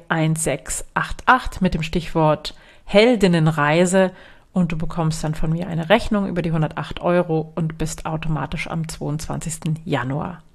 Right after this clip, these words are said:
dabei. Die Teilnehmerzahl ist begrenzt, also warte bitte nicht zu lange. Die Gruppe für die Heldinnenreise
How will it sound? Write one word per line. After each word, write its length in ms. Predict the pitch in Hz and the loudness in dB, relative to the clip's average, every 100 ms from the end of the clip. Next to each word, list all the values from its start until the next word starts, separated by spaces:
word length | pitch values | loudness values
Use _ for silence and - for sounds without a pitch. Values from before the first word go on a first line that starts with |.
| _ | _
dabei. 340 | 220 226 - - - - - - - - _ - - _ - - - - | 0 2 -2 -6 -16 -20 -20 -20 -20 -20 _ -20 -20 _ -20 -18 -18 -8
Die 160 | 160 160 | -6 -2
Teilnehmerzahl 880 | 185 233 285 247 180 165 180 160 | 4 6 6 6 4 2 0 0
ist 180 | 156 - | -2 -4
begrenzt, 480 | - 160 165 185 208 | -2 -2 2 2 2
also 220 | 165 170 | 0 0
warte 320 | 165 175 190 | 2 2 2
bitte 200 | 208 - | -2 0
nicht 340 | 170 196 - - | 2 2 0 -6
zu 140 | - | -4
lange. 540 | 208 185 190 180 240 277 - - - - - | 2 4 4 4 2 -2 -14 -20 -20 -14 -10
Die 120 | 165 | -8
Gruppe 600 | - 196 196 208 202 202 - - _ _ _ | 0 4 6 6 4 0 -8 -20 _ _ _
für 180 | - 220 | 0 2
die 140 | 190 | 4
Heldinnenreise 1200 | 170 202 196 185 180 165 160 170 165 170 165 165 | 6 6 6 4 4 4 4 4 4 4 4 0